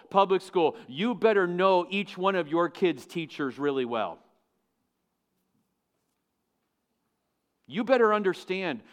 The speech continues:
what it is that they're being fed with. You better understand the influence that's going on in their life. Because when you consider this,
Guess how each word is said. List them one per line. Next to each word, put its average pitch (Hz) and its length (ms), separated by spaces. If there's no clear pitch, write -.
what 170 200
it 165 120
is 170 200
that 143 160
they're 160 140
being 147 300
fed 143 300
with. 104 240
You 170 120
better 226 240
understand 208 440
the 180 140
influence 175 400
that's 151 180
going 165 300
on 139 360
in 147 140
their 151 180
life. 139 260
Because 170 280
when 180 140
you 254 140
consider 220 460
this, 180 400